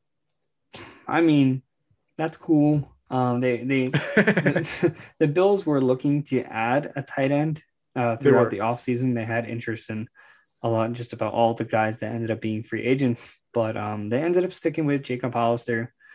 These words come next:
Speaker 1: They can still address that position in the draft, but it's just gonna be tough. They're gonna have to use that late first because outside of, um, you know, Kyle Pitts, which they're not even gonna be close to being in range of getting,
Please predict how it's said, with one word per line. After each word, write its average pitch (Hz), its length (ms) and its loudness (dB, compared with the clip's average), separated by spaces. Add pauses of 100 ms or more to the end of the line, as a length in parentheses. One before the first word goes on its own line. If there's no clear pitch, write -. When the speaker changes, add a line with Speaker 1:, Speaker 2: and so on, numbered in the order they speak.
(480)
Speaker 1:
They 170 140 8
can 202 180 4
still 180 520 4
address 151 320 0
that 151 140 -2
position 147 400 -2
in 131 140 -2
the 127 60 2
draft, 117 600 -8 (720)
but - 120 0
it's 165 100 -2
just 170 160 0
gonna 160 100 6
be 135 100 6
tough. - 360 -4
They're 123 100 -2
gonna 135 160 2
have 131 200 -2
to 127 100 0
use 120 220 2
that 113 200 0
late 110 220 -6
first - 400 -6
because 110 500 -4 (180)
outside 120 540 0
of, 117 480 -4 (480)
um, 110 320 0
you 127 80 0
know, 101 100 -4
Kyle 131 300 2
Pitts, 123 300 2
which - 300 -4
they're 120 120 0
not 117 220 0
even 117 200 2
gonna 110 160 -4
be 104 120 -8
close 110 340 -2
to 120 60 -2
being 107 220 -2
in 107 100 -6
range 107 340 -4
of 104 100 -6
getting, 101 400 -4